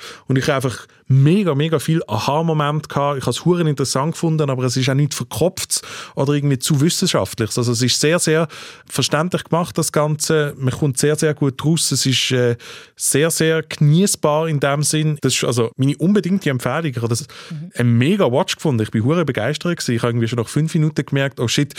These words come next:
Speaker 1: das interessiert mich gerade mega fest und es interessiert mich, wie es gemacht ist. Äh, es interessiert mich, was drin vorkommt. Es ist wirklich ein super Dokumentarfilm. Kann ich also nur wärmstens empfehlen.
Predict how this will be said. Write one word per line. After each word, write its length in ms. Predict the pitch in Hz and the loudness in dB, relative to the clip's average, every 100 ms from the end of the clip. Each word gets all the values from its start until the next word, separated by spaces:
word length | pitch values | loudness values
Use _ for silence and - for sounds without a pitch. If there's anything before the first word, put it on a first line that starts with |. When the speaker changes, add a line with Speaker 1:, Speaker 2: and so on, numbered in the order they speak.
| - - | -14 -6
Speaker 1:
das 140 | - 127 | -2 0
interessiert 540 | 131 127 - 147 165 | 2 0 0 0 0
mich 120 | 143 | 0
gerade 160 | 131 120 | 0 2
mega 280 | 127 151 156 | 2 4 2
fest 440 | - 143 - - | 0 0 -2 -4
und 160 | 135 120 | -4 -2
es 100 | 117 | 0
interessiert 460 | 131 123 - 143 | 0 0 0 0
mich, 160 | 139 131 | 2 2
wie 160 | 135 143 | 4 2
es 160 | 131 | 2
gemacht 420 | - 131 147 - | 0 0 0 -2
ist. 260 | 156 147 - - - - - | 0 0 -2 -6 -14 -14 -4
Äh, 240 | 127 123 - - - - | -2 -2 -4 -18 -18 -14
es 180 | - - | -6 -2
interessiert 360 | 139 127 156 | 0 0 0
mich, 120 | 139 131 | 0 0
was 160 | 135 | 0
drin 160 | - 131 | 0 0
vorkommt. 580 | 131 135 135 147 131 - | 2 0 2 0 0 -2
Es 220 | 117 113 | -2 -2
ist 140 | - | -2
wirklich 240 | 127 120 107 | -2 0 -2
ein 100 | 113 - | -4 -8
super 260 | - 127 123 | -4 0 0
Dokumentarfilm. 800 | 113 - 104 98 95 - 90 98 | 0 -2 -4 -2 -4 -4 -6 -8
Kann 140 | - 110 | -4 -2
ich 60 | |
also 140 | 107 113 | 0 0
nur 180 | 113 113 - - - - | 0 -2 -8 -20 -20 -10
wärmstens 460 | 110 117 139 - 131 | -2 0 0 -2 0
empfehlen. 540 | 113 123 113 120 120 | 0 0 0 0 -2